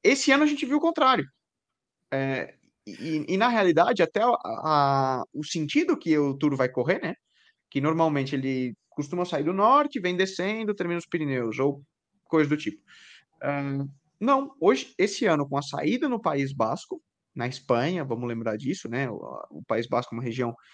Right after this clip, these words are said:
é, espanhola, aí rola toda uma polêmica separatista, tinha o grupo do eta, blá, blá, blá, blá, blá, enfim, nós, como brasileiro, não temos nada com isso.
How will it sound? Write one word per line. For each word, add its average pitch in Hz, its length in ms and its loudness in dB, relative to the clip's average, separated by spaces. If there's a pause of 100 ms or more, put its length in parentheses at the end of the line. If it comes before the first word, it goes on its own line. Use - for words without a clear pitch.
(240)
é, 113 260 -8 (120)
espanhola, 127 720 2 (360)
aí 120 240 -4
rola 117 240 0
toda 127 160 -2
uma 123 100 0
polêmica 120 380 0
separatista, 120 800 0
tinha 120 160 -6
o 110 40 -8
grupo 120 220 -6
do 131 140 0
eta, 131 480 2
blá, 104 120 -4
blá, 110 120 -6
blá, 107 140 -6
blá, 113 100 -6
blá, 185 320 2
enfim, 139 260 -8 (360)
nós, 139 260 4
como 139 120 -4
brasileiro, 131 340 2
não 127 40 -6
temos 120 140 -4
nada 127 160 -2
com 165 140 -4
isso. 226 180 -4